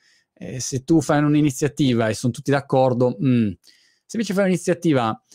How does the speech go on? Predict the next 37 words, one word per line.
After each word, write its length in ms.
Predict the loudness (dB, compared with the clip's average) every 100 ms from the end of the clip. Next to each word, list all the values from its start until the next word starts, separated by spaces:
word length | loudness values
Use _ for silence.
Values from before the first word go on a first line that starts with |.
| _
e 140 | -4 0
la 80 | 4
vuoi 220 | 4 2
fare 260 | 0 -2 0
in 60 |
genere, 400 | -2 -2 -2 -4 -4
una 120 | -4
startup 380 | -4 -4 -4 -2
è 40 |
uguale, 260 | 0 0 0
vuoi 140 | -2
fare 160 | -2 -2
una 80 | -2
startup 580 | -4 -2 -4 -2 -4 -4
dove 180 | 0 0
la 40 |
maggior 240 | 0 -2 -2
parte 180 | -2
delle 120 | -2 0
persone 300 | -2 -2 -2
dice: 400 | -2 -2 -4 -6
"No, 440 | -10 -8 -8 -10 -14
che 80 | -18
sca-, 420 | -16 -12 -12 -14 -18 -20 _ _ _ _ _
non 140 | -4 -4
ha 40 |
senso". 600 | -4 -8 -10 -12 -14 -18 _ _ -20 -20 -20 _ _ _ -20 -12
Eh, 160 | -12 -10
perché 220 | -6 -2
a 40 |
quel 140 | 0 0
punto, 460 | 0 2 2 0
se 120 | -2 -4
c'hai 160 | -2
ragione 320 | 0 0 0 0
tu, 300 | 0 -2 -4
eh, 1000 | -8 -8 -10 -12 -12 -12 -18 -20 -20